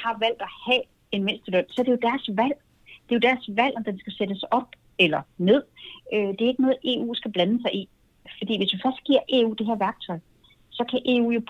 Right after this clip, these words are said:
bruge den i tilfælde for eksempel af en krise i fremtiden. Vi så det efter finanskrisen,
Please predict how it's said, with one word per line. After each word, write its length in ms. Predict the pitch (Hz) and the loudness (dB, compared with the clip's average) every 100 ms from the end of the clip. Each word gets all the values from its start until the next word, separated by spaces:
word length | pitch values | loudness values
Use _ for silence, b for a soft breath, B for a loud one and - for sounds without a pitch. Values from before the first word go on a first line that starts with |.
| - | 0
bruge 260 | 226 262 | 2 2
den 100 | 269 | 2
i 100 | 202 - | -2 0
tilfælde 400 | 226 240 240 202 | 0 0 0 -2
for 80 | 214 | -4
eksempel 300 | 202 240 214 | 0 0 0
af 40 | |
en 120 | 208 202 | -2 -4
krise 440 | - 240 277 277 | -2 0 0 -2
i 80 | 247 | -2
fremtiden. 460 | 240 277 247 180 175 _ _ _ _ _ - | -2 0 0 0 -6 _ _ _ _ _ -6
Vi 120 | 202 | -4
så 280 | - 285 302 | 2 4 4
det 140 | - | 2
efter 180 | 233 254 240 | 0 -2 -2
finanskrisen, 760 | 214 233 - 233 196 185 190 | -2 -2 -2 0 0 -2 -10